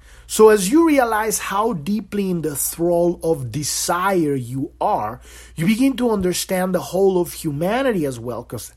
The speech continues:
at that point you start beginning to develop empathy. You are like,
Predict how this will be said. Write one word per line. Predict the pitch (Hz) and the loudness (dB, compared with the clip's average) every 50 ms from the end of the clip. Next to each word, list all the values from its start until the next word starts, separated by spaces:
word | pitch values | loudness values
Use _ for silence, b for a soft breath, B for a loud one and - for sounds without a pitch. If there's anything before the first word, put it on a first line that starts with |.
| _ - | _ -20
at | - 92 - | -18 -14 -12
that | 127 117 120 - | -12 -12 -10 -8
point | 135 139 131 123 | -8 -6 -6 -6
you | 123 127 | -8 -10
start | 120 - - - 90 90 98 95 92 | -10 -12 -12 -12 -10 -10 -10 -12 -12
beginning | 127 117 104 101 104 107 104 104 104 104 113 120 B B B B B B B B B B B - - - - - 139 123 - | -12 -12 -12 -14 -16 -14 -14 -14 -14 -14 -16 -18 B B B B B B B B B B B -20 -20 -20 -20 -18 -18 -16 -12
to | - 131 110 104 117 117 117 - - - | -12 -12 -12 -12 -14 -16 -16 -16 -12 -8
develop | 139 135 107 113 104 113 117 113 - - 143 | -8 -8 -6 -6 -8 -8 -8 -8 -10 -10 -10
empathy. | 147 156 156 139 - 113 101 - - 92 | -8 -8 -8 -10 -12 -14 -16 -16 -18 -18
You | 92 92 101 117 117 | -16 -14 -12 -10 -10
are | 113 107 | -8 -8
like, | 107 107 98 101 - | -10 -10 -12 -12 -14